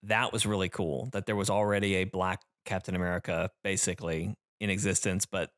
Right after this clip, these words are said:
America didn't, didn't want that yet. Um, and so he got, you know, put in jail and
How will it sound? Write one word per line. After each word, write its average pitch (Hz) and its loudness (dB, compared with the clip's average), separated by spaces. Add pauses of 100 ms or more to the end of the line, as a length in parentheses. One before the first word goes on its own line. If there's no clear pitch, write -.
(240)
America 95 -2
didn't, 90 -8
didn't 92 -2 (180)
want 90 -2
that 78 -4
yet. 58 -2 (520)
Um, 85 -2 (560)
and 95 0
so 90 2 (480)
he 101 0
got, 90 -2 (800)
you 98 -4
know, 87 0
put - -2
in 104 -2
jail 95 4
and 87 2